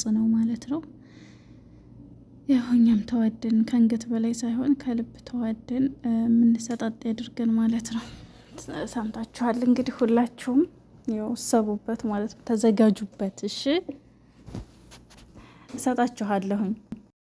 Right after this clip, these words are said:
አይታወቅም፣ እ፣ ለማን ለማን እንደምሰጥ ማለት ነው። ግን ሙ-፣ ሙ-፣ ምንድን ነው ሙፋጃ ነው የሚባለው ባሮዎች፣ እንደዛ ሰርፕራይዝ ነው የማደርጋችሁ ማለት ነው። እ፣ ለማንኛውም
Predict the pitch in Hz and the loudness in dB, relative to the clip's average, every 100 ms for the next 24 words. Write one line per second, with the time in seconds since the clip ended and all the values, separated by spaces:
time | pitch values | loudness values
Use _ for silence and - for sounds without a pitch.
0 | _ - 240 254 262 254 208 196 - - | _ -8 -2 -2 -2 -4 -2 -2 -2 -4
1 | 208 196 - - - - _ 233 220 214 | -6 -6 -16 -20 -20 -20 _ -8 -6 -4
2 | 208 214 214 214 220 214 202 208 208 208 | -2 -2 0 2 2 2 0 0 -2 0
3 | 208 208 214 208 202 208 208 208 214 - | 0 0 0 0 0 -2 -4 -2 -4 -4
4 | 220 - 208 202 220 226 208 208 202 - | -6 -6 -6 -4 -2 0 0 -2 -2 -4
5 | - 233 233 240 233 240 233 202 233 - | 0 0 2 4 4 4 0 -6 -8 -12
6 | - - - 269 233 214 202 196 202 202 | -14 -16 -10 -4 0 0 0 0 0 -2
7 | 196 202 202 202 202 214 240 - 190 185 | -2 -2 0 0 0 -2 -4 -4 -4 -4
8 | 190 208 226 _ - 220 226 - 208 196 | -6 -10 -14 _ -10 -8 -8 -6 -2 0
9 | 196 202 190 190 196 196 - 208 214 - | -2 -4 -6 -6 -8 -10 -12 -16 -16 -10
10 | 226 196 196 - - 285 - - - - | -8 -6 -8 -8 -8 -8 -12 -20 -20 -20
11 | _ 240 226 220 214 214 214 214 220 220 | _ -4 -2 -2 -2 -4 -4 -4 -4 -2
12 | 220 214 208 208 208 226 | -2 0 0 0 0 -2